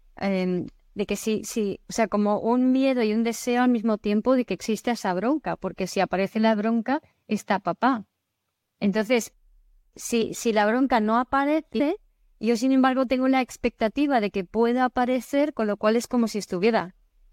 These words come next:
¿Me explico? O sea, es, el cerebro funciona así. Es decir, si yo pienso que mi marido me va a echar una bronca si yo hago huevos fritos,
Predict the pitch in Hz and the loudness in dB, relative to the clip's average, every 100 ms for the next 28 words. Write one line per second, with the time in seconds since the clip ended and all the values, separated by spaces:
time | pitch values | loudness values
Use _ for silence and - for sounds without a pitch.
0 | _ 202 - 294 320 226 175 202 - 202 | _ -8 0 0 4 2 4 0 0 -6
1 | - - - 220 - 214 226 269 - 247 | -14 -18 -6 -6 -2 2 4 4 2 -2
2 | 226 208 190 - 170 - _ - 233 277 | -2 -2 -4 -6 -10 -12 _ -6 2 2
3 | 262 196 - _ _ _ 269 240 330 339 | 2 -2 -4 _ _ _ -4 2 2 4
4 | 302 240 208 - - - _ _ _ 233 | 2 2 -4 -8 -10 -12 _ _ _ 2
5 | 233 233 226 285 320 302 285 269 269 254 | 2 4 2 2 4 4 2 0 -2 0
6 | 254 233 196 180 180 165 - - 214 196 | 2 0 -2 -4 -4 -6 -6 -4 -2 2
7 | 240 240 247 220 214 214 - 202 190 - | 2 2 2 0 0 -4 -4 -6 -4 -8
8 | - | -10